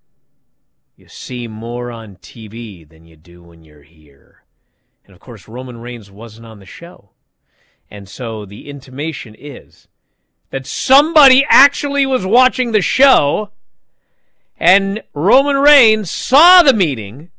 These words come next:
with Sami Zayn and Jey Uso, and he knows Jey ain't sure about this. And Jimmy's in tight with Jey. They're brothers. I can't have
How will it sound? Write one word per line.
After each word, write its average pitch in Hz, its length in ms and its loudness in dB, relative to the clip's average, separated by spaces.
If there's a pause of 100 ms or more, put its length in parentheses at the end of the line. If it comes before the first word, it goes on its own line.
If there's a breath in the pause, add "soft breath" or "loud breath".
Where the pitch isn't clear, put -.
(600)
with 165 200 -4
Sami 240 520 2
Zayn 202 680 0 (760)
and 160 240 0
Jey 202 280 0
Uso, 190 520 -4
and 151 160 -10
he 190 160 -4
knows 196 680 0 (920)
Jey 147 460 -2
ain't 123 120 -6
sure 156 280 -4
about 92 320 -10
this. 78 280 -20 (240)
And 131 200 -6
Jimmy's 147 480 -2
in 143 160 -6
tight 151 320 -6
with 101 220 -14
Jey. 123 340 -6
They're 90 140 -14
brothers. 110 600 -8 (300)
I 156 120 -2
can't 160 300 -6
have 139 140 -6